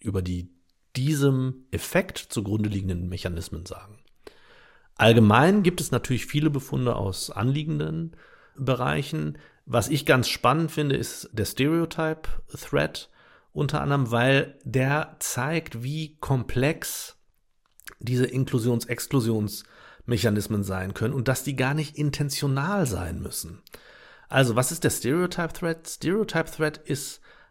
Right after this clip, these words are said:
ein Aspekt, wo sie beispielsweise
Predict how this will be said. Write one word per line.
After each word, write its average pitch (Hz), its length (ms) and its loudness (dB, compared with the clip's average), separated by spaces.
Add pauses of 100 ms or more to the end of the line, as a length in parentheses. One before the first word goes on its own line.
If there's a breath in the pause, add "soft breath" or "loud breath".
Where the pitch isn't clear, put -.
(120)
ein 165 440 2
Aspekt, - 840 -4
wo 135 560 0
sie 120 420 -4 (100)
beispielsweise 120 1160 0